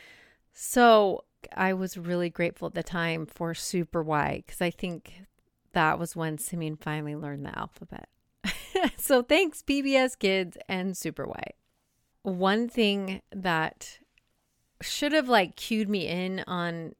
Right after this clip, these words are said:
Simeon and his behavior. So when he started pre-K, he was supposed to start learning how to write his name when he came in.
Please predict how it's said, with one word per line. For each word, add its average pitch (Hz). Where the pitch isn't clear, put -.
Simeon 190
and 175
his 175
behavior. 151
So 190
when 202
he 294
started 220
pre-K, 175
he 208
was 220
supposed 208
to 202
start 165
learning 185
how 185
to 165
write 160
his 160
name 160
when 175
he 160
came 156
in. 147